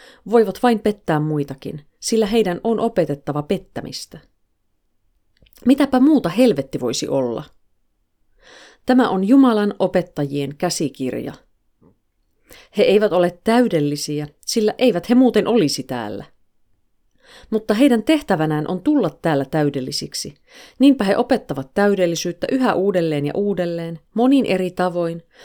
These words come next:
kunnes ovat sen oppineet. Sen jälkeen heitä ei enää nähdä, vaikka heidän ajatuksensa pysyvät ikuisesti voiman ja totuuden lähteinä. Keitä he ovat?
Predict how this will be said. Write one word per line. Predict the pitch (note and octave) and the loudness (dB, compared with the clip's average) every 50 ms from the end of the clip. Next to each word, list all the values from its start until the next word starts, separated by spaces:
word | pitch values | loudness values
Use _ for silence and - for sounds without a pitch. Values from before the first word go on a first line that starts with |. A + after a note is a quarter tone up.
| - - - _ - | -20 -20 -20 _ 0
kunnes | - C4+ A#3+ A3+ G3 - - | 2 4 4 4 4 2 0
ovat | A3 G#3 A#3+ A#3 | 0 0 -2 -2
sen | - - C4+ A3+ - - | -2 -2 -2 -2 -2 -4
oppineet. | C#3+ - _ - A#2+ - E2 - - - - - - _ _ _ _ _ _ _ _ _ _ _ _ _ _ _ _ - - - - - - - - _ | -6 -8 _ -10 -10 -10 -10 -12 -14 -16 -20 -20 -20 _ _ _ _ _ _ _ _ _ _ _ _ _ _ _ _ -20 -20 -20 -20 -20 -20 -20 -20 _
Sen | - - - B3+ B3+ | -4 0 2 4 6
jälkeen | C4 B3 A#3 A3+ - A#3+ A3+ G#3+ | 6 6 4 2 2 0 0 2
heitä | G#3 G#3+ F#3+ F#3+ G#3+ - | 2 0 0 0 -2 0
ei | - G#3+ A3 - | 0 0 0 0
enää | - F3 E3+ D#3+ D#3 D3+ | -2 -2 -2 -2 -2 -2
nähdä, | E3 F3+ F3 - - D#3 D#3+ D3 - _ _ _ _ _ - | -4 -4 -6 -8 -10 -12 -12 -12 -14 _ _ _ _ _ -2
vaikka | F3+ F3 E3+ - - F#3 | -2 -2 -2 -2 -2 0
heidän | G3+ G3 G3+ G3+ G3+ | 0 0 0 0 0
ajatuksensa | - C4 C4 G#3+ - - C3 - - D3+ C#3+ - E3 | 2 2 2 2 0 -2 -6 -6 -6 -6 -6 -6 -8
pysyvät | - - A3+ G#3 G3+ F3 D#3+ D#3 - - | -8 -8 -6 -4 -4 -4 -4 -6 -8 -10
ikuisesti | A#3+ - - E3+ D3+ C#3+ - - - - E3 D3+ | -10 -4 -2 -2 -2 -2 -2 -6 -10 -8 -8 -4
voiman | D3+ F3 F#3 F3 D#3+ D#3 D3 | 0 0 0 0 0 -2 -4
ja | D3 D3 | -6 -6
totuuden | D3 F3+ F3+ F3 D#3+ D3 C#3+ C#3 D3 E3 | -6 -8 -6 -6 -6 -4 -4 -4 -6 -6
lähteinä. | F#3 F3 - - _ - G#2+ - - - D3 - _ _ _ _ _ _ _ _ _ _ _ _ _ _ _ _ _ _ - - - _ _ | -6 -8 -10 -14 _ -12 -12 -10 -12 -14 -16 -20 _ _ _ _ _ _ _ _ _ _ _ _ _ _ _ _ _ _ -20 -20 -20 _ _
Keitä | - D4 D#4 D4+ D4 B3 | 0 2 2 2 2 0
he | G#3 A#3 - | -2 -2 -2
ovat? | - B3+ B3+ F3+ C#3 - - _ - - - | 0 -2 -2 -2 -6 -10 -10 _ -20 -20 -20